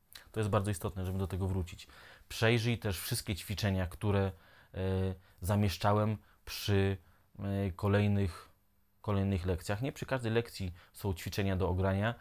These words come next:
natomiast tutaj pod tą lekcją, em, wrzucę trochę ćwiczeń różnych, em, bardzo różnistych, e, na, na rozwój, rozwój umiejętności, rozwój tych rzeczy takich, em,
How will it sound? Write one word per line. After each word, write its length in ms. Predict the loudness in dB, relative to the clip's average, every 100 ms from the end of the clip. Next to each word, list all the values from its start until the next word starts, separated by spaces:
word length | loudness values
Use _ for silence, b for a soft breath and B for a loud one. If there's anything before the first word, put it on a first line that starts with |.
| B B -6
natomiast 560 | 0 2 2 0 -6 B B -4
tutaj 380 | 0 2 2 0 B -2
pod 340 | -2 -2 0
tą 240 | 4 4 4 -2
lekcją, 600 | 2 2 0 -2 0 0 -4 B B -8
em, 680 | -2 0 0 0 0 0 0
wrzucę 400 | 0 0 0 0
trochę 280 | 2 0 -2
ćwiczeń 460 | -4 -4 0 0
różnych, 680 | 2 2 2 0 -2 -6 -10
em, 840 | -4 -2 -2 -2 -4 -2 -2 0
bardzo 300 | 2 2 2
różnistych, 720 | 2 2 0 -2 -2 -6 -6 _ B B B -6
e, 40 | -2 0 -2 -6 -14 -18 _ _ _ 2
na, 300 | 4 4 2
na 220 | 2 4
rozwój, 500 | 6 4 4 2 0 2
rozwój 300 | 0 2 0
umiejętności, 540 | 2 0 0 -2 -2
rozwój 280 | -4 -2 -4
tych 160 | -2 0
rzeczy 300 | 0 -2 -4
takich, 440 | -4 -6 -8 -6
em, 300 | -4 -4